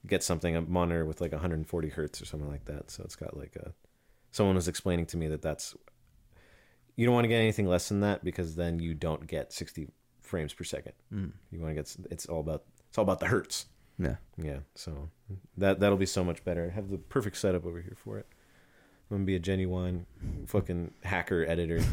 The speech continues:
Speaker 2: <laughs> All right.
Speaker 1: with all that, all that screen real estate. It's gonna be cool.
Speaker 2: All right.
Speaker 1: Yeah, yeah. And I'll be able to watch both Mandy and Good Time.
Speaker 2: Uh-huh.
Speaker 1: Yeah,
Speaker 2: Yeah.
Speaker 1: back to back. Be high as fuck.
Speaker 2: <laughs> Just overstimulated.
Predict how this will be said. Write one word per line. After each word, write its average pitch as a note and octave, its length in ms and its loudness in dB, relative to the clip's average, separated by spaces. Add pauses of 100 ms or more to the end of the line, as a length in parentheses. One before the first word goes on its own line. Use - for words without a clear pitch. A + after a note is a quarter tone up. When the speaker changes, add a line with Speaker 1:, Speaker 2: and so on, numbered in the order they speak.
(140)
Speaker 2:
<laughs> - 240 -10
All F2+ 100 4
right. F2 220 4 (180)
Speaker 1:
with - 120 4
all F2 120 8
that, F2 240 4
all F#2 120 4
that F2 180 4
screen F#2+ 340 2
real F2 220 2
estate. D2+ 340 -6 (200)
It's - 100 -20
gonna E2 160 -8
be - 60 -16
cool. D#2+ 220 -10 (300)
Speaker 2:
All G2 60 4
right. D#3+ 240 0 (200)
Speaker 1:
Yeah, D#2+ 120 -8 (280)
yeah. G2+ 60 -10 (1120)
And G2+ 160 6
I'll G#2+ 220 4
be C3 80 6
able B2+ 140 8
to A#2+ 40 8
watch A2+ 220 6
both F#2+ 220 6
Mandy F2+ 500 4
and E2+ 240 2
Good D#2+ 160 0
Time. D2 280 -4
Speaker 2:
Uh-huh. F2 360 6
Speaker 1:
Yeah, D#2+ 240 -6
Speaker 2:
Yeah. E2+ 80 0
Speaker 1:
back F2+ 180 2
to F2+ 60 -4
back. D#2+ 240 -6 (480)
Be F2+ 100 -10 (140)
high F2 300 2
as D2+ 160 -2
fuck. D#2+ 240 -4 (600)
Speaker 2:
<laughs> C#3+ 140 2 (600)
Just A2 160 4
overstimulated. F#2 800 6